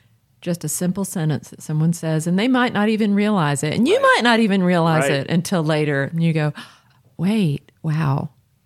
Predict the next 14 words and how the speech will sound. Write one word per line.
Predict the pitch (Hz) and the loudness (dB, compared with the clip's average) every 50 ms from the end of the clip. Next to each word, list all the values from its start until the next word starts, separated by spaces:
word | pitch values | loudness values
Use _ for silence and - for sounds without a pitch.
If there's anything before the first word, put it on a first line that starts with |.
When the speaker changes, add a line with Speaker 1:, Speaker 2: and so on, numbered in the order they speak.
| _ _ - | _ _ -6
Speaker 1:
And | - 160 156 160 | -2 0 0 0
that's, | 147 170 165 - - - - _ _ - | 0 -2 -4 -6 -12 -20 -20 _ _ -10
so | - 160 | -6 -4
that's | 160 202 180 - - - | -2 -2 -4 -4 -10 -10
two | - 233 269 | -6 -2 0
moments, | 262 160 131 - 113 - - - - | 0 0 0 -2 -4 -6 -8 -10 -8
really, | 139 139 135 135 127 | -6 -4 -4 -2 -4
if | 135 - | -6 -6
you | - - | -8 -10
think | - 160 165 | -8 -8 -8
about | - 156 - - 60 - | -8 -8 -8 -8 -8 -8
it. | - - _ _ - | -10 -14 _ _ -14
But, | - - - - - | -12 -12 -12 -12 -12
um, | - 52 53 - - | -8 -8 -8 -8 -8